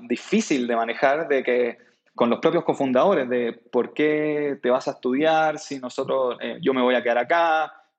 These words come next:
Entonces, hay una serie, hay un, hay un trade-off ahí que manejar de, de, de qué es lo que efectivamente se puede lograr. Entonces,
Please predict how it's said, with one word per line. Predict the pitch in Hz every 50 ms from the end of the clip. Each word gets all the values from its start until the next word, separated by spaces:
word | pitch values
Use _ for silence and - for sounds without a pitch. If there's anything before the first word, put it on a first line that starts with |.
| _ _ _
Entonces, | 120 123 - 151 151 185 185 180 180 180 - - _
hay | 143 151 165
una | 165 160 151
serie, | - - 175 175 185 185 175 165 156
hay | 131 139 165 170
un, | 175 170 165 160 147 117 - -
hay | - 160 170
un | 170 165 165 160 156 151 _ _
trade-off | - 143 139 131 127 151 160 156 -
ahí | 156 156 151 156
que | 151 156 151
manejar | 151 139 - - - - 143 147 151 151 147
de, | 151 151 147 143 143 139 131
de, | 127 131 131 127 123 123 117
de | 117 127 123 117 - - - _
qué | 151
es | 160
lo | 160 160 147
que | 147
efectivamente | 135 - - - - - 151 147 147 147 151 151 139 _ 160 156 151 147 151 147 135 123 -
se | - - 127
puede | 117 135 139 143
lograr. | 135 127 123 127 139 - 147 - - - - _ _ _ _ _ _ _ _ _ _ _
Entonces, | _ 139 120 110 - 151 151 151 - 175 165 165 160